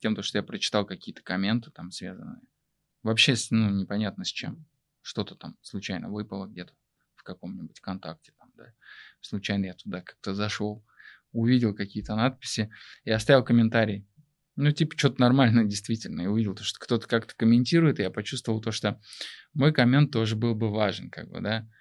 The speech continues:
Написал его, потом посмотрел, чё-то я там глупость какую-то сморозил, мне стало смешно, и всё. Но это было прикольно. А вот, а как бы так, чтобы прям там, ну, то есть читать что-то или там участвовать в этих перепалках, короче, никогда меня не тянуло.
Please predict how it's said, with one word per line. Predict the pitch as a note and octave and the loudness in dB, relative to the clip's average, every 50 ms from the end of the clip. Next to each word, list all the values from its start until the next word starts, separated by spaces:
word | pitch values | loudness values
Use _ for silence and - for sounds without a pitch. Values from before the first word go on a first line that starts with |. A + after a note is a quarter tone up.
| _ _ _ _ _ - | _ _ _ _ _ -6
Написал | G#2 G2 - - - C3 C3 C#3+ C#3 | -6 -6 -6 -2 4 6 6 6 6
его, | B2 A2+ G#2 | 4 0 0
потом | A2+ - - F#2+ G2 G2 | -2 -6 -6 -4 -6 -4
посмотрел, | - - - G#2 G#2 A2 A#2 A#2 | -6 -4 -2 0 0 0 0 -2
чё-то | A2+ - - - - F2+ | -2 -6 -10 -8 -6 -6
я | F#2 E2+ - | -6 -6 -8
там | - - E2 - - G2 | -10 -12 -12 -10 -10 -8
глупость | G#2 A2+ A2+ G#2+ - - - | -6 -6 -6 -8 -10 -14 -14
какую-то | - - - D#2+ - - | -16 -14 -12 -10 -10 -8
сморозил, | - F#2+ F#2+ G2+ A#2+ C3+ C3+ A#2+ G#2 | -6 -6 -4 -2 0 0 0 0 -2
мне | G2 G2 G2 | -2 -2 -4
стало | - - - F#2 F2+ | -4 -4 -4 -4 -4
смешно, | F2 - G2+ G2 - - C3 A#2+ G#2 | -6 -8 -8 -8 -4 -2 0 0 0
и | |
всё. | F#2+ - - A2+ G2 | 0 0 -2 0 0
Но | G2+ G#2+ A#2 | 0 0 -2
это | B2+ C3 | -2 -2
было | C3 B2+ A#2+ A#2 | -2 -2 -2 -2
прикольно. | A2+ - A#2 - A2 G#2+ G#2 G2+ G2 - - _ _ _ _ _ _ _ _ _ _ _ _ _ _ _ _ _ - _ | -2 -4 -4 -2 -2 -2 -2 -2 -4 -8 -12 _ _ _ _ _ _ _ _ _ _ _ _ _ _ _ _ _ -12 _
А | - G#2 A2 | -6 -4 0
вот, | A2 A2 G#2+ G2+ G2 - - - | 0 2 2 0 0 -4 -10 -12
а | - A2 G#2+ G#2+ | -8 -8 -6 -2
как | - A2+ A2 A2+ | 0 -2 0 0
бы | A#2+ A2+ A2+ A2+ - - - - - _ _ _ _ _ _ _ _ _ _ _ | 0 -2 -2 -2 -8 -16 -20 -20 -20 _ _ _ _ _ _ _ _ _ _ _
так, | - B2 D3+ D3+ | 4 6 6 6
чтобы | - - A#2+ A2 A2 - | 2 -2 -2 -4 -4 -2
прям | - G#2 G2+ G2+ G2 | -2 -2 -2 0 -2
там, | G2+ G2 G2 F2+ F2+ F#2 - - - - _ - | -2 -4 -4 -4 -6 -8 -10 -12 -16 -20 _ -8
ну, | A2 A2 G#2+ G2+ | -6 -6 -4 -6
то | - G2 | -8 -12
есть | - - - - - _ | -12 -12 -12 -14 -14 _
читать | - - - - - B2 B2+ B2 A2+ | -4 -4 -4 0 2 4 4 4 2
что-то | - - - A#2+ A#2 - G#2 | 0 -2 -4 -4 -4 -4 -4
или | G2+ G2 F#2+ G#2 | -4 -2 -4 -4
там | G2 - G2 G2 F#2+ G2 | -6 -4 -6 -6 -6 -6
участвовать | - - A#2+ A2+ A2 - - G2 F#2+ G2 G2+ | -4 -2 -2 -2 -2 -4 -6 -8 -8 -8 -10
в | G2+ | -12
этих | - - - - | -14 -16 -18 -14
перепалках, | - G2 G2 G2 - G2+ G2+ G2 G2 - _ _ | -10 -10 -10 -8 -6 -6 -6 -6 -6 -12 _ _
короче, | - - G2+ G#2 - - - G#2+ | -14 -14 -12 -12 -12 -12 -10 -8
никогда | G2+ G2 F#2+ - F#2+ G#2 G2+ G2+ | -8 -8 -6 -6 -6 -4 -4 -4
меня | F#2+ G2 G2 F#2 | -4 -4 -4 -6
не | F#2 F#2+ | -8 -10
тянуло. | G2 - G2+ G2 - - - | -12 -14 -14 -14 -14 -16 -18